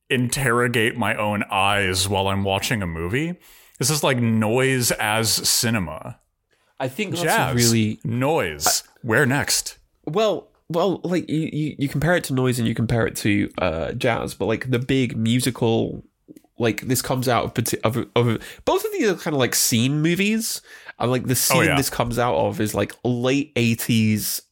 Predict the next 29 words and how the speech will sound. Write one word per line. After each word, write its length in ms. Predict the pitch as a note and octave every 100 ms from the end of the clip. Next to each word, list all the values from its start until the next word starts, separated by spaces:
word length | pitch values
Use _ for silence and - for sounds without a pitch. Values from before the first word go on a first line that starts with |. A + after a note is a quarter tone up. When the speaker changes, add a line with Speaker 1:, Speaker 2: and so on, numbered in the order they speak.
| _
Speaker 2:
L 200 | A#2+ A#2
A 120 | A#2+ A2
punk. 680 | - A2 A2 D#3 - - _ _ _ _ _ _ _ _ _ _ _ _ _ _ _ _
Uh, 360 | G#2+ G#2 G#2 G2+ - _ _
and, 100 | A2
Speaker 1:
Oh, 20 |
Speaker 2:
like, 200 | G#2+ A#2+
Speaker 1:
yeah, 280 | B2+ G2+ D#2+
yeah. 260 | F2+ D#2+ F2 -
It's 120 | C3+
Speaker 2:
and, 80 | A2+
Speaker 1:
very, 140 | C3+ D3+
Speaker 2:
like, 180 | D3+
Speaker 1:
very 120 | B2+ G#2
Speaker 2:
garage 240 | A#2+ A#2+
Speaker 1:
synth, 140 | C3
Speaker 2:
rock. 120 | C#3 -
Speaker 1:
very 320 | A#2 A#2 A#2
goth, 420 | A2+ G2+ G#2 F#2+
very 280 | C#3+ G2+ F#2+
punk. 560 | - F2+ F#2 - - _ _ _ _ _ _ _ _ _ _ -
Speaker 2:
And 100 | E3
I'm 100 | E3
so, 240 | A3 -
I'm, 220 | F3 F3+ -
I'm 160 | E3+ F3+
sort 200 | G#3+ G3
of 60 |
like 420 | F3+ D3 - -